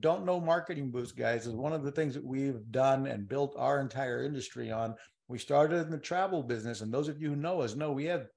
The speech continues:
thousands, tens of thousands of video reviews, more than any other company in the world, by doing exactly this. We've delivered and given them amazing vacations, and while they were on vacation, we would ask them, you know, we have, we have a system,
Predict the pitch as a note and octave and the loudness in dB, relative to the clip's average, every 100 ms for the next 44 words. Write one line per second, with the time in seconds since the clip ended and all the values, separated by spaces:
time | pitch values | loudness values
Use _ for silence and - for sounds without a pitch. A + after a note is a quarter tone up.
0 | - - F#3 D3 D3 A#2 G2+ - A3 A#3 | -10 -2 0 0 -2 -6 -6 -2 0 0
1 | F3+ D3+ A#2+ - E3+ F#3+ F3 E3 B2+ A#2+ | 0 0 -2 -2 2 2 2 0 -2 -6
2 | G#2 G#2+ E3+ G3 G3 F3+ D3 B2+ D3 C#3 | -8 0 2 4 2 2 0 0 0 0
3 | G2+ C3+ F#3 F#3+ E3 F3+ G3+ F3+ F3 C#3+ | 0 -2 0 0 0 -2 -2 -2 -2 -2
4 | E3+ E3 D3+ C3+ B2+ E3+ F#3+ C#3 - - | -4 -2 -4 -2 -2 2 2 2 -2 -14
5 | - - C#3+ C3+ B2+ F3+ F#3+ F3+ C3+ D#3+ | -16 6 6 8 6 6 6 4 0 0
6 | D#3+ D3+ C#3+ D3 C3 A#2 G#2+ B2 B2+ E3+ | 0 0 0 2 0 -2 -6 -4 0 4
7 | F#3 F3 B2+ C#3 E3 D3+ C#3+ - - - | 6 4 2 0 0 0 -2 -4 -12 -18
8 | - A2+ C#3+ F#3 E3 D3 D3+ D3 D3 C#3+ | -6 0 4 4 4 0 0 2 0 2
9 | D3+ C3 C3 A#2+ D#3+ G3+ G#3 G#3 G3 F#3+ | -2 -2 -2 4 6 8 8 6 6 2
10 | F#3 F3 G#3 G#3+ - A#2+ - - _ - | 0 -4 -2 -2 -2 -8 -10 -20 _ -4
11 | C3+ D#3 D3+ D3 D3 D#3+ - D3 C3 A#2+ | 2 6 6 8 6 4 4 0 0 -2
12 | C#3+ B2+ B2+ F3 F3 D3 A3 A#3+ G3 A#3 | -4 -2 4 6 6 6 6 4 2 -2
13 | - G2 | -4 -6